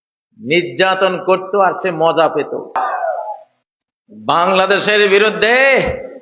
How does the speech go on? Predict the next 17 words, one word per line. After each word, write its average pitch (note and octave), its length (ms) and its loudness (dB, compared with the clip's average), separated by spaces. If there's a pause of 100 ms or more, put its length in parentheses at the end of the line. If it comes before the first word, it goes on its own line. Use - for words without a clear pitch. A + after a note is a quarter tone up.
(880)
যেই A3 640 2 (320)
শেখ G#3 500 0
হাসিনা G3+ 460 2
লড়াই B3+ 320 4
করছে, B3+ 680 2
এটা A#3+ 180 2
হাসিনা G#3 560 2
না, D3 340 2
এটা F#3 180 0
মোদি। E3+ 720 -4 (1400)
এর, B3 420 2
এর, C4+ 380 2
এর G3+ 480 0 (340)
হাসিনা C4+ 420 2
বলে, C#4+ 520 4
কার C#4 400 2
বলে? C#4+ 640 4